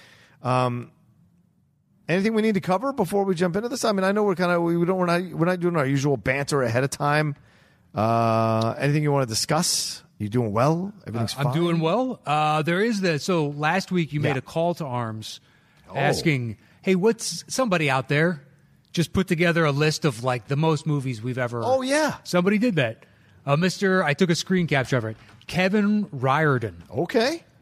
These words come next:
Speaker 2: R I O R D A N. He
Speaker 1: Yeah.
Speaker 2: did this over at Facebook. We thank you for it.
Speaker 1: Thank you, Kevin.
Speaker 2: So, uh, why did you do that? Uh, he's got the top ten.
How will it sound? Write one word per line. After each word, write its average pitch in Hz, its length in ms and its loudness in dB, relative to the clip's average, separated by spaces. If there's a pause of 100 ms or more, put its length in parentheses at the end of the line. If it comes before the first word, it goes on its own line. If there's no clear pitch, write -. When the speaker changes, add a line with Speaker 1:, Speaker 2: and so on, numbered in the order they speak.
(280)
Speaker 2:
R 139 260 2
I 135 280 0
O 127 300 -4
R 120 440 -4
D 123 180 -2
A 117 240 0
N. 104 120 -8
He 120 140 -4
Speaker 1:
Yeah. 139 60 -2
Speaker 2:
did 147 100 2
this 143 100 -2
over 156 160 2
at 160 80 2
Facebook. 135 460 -2
We 135 80 0
thank 117 260 -2
you 117 60 -4
for 117 280 0
it. 165 80 -4 (100)
Speaker 1:
Thank 123 200 -10
you, 165 60 -6
Kevin. 131 320 -2 (260)
Speaker 2:
So, 135 600 2 (500)
uh, 156 180 -12
why 120 160 -10
did 101 120 -14
you 110 60 -14
do - 120 -18
that? - 180 -16 (1900)
Uh, 101 600 -2
he's 147 160 -4
got 131 200 2
the 143 60 -8
top 131 260 0
ten. 101 380 -4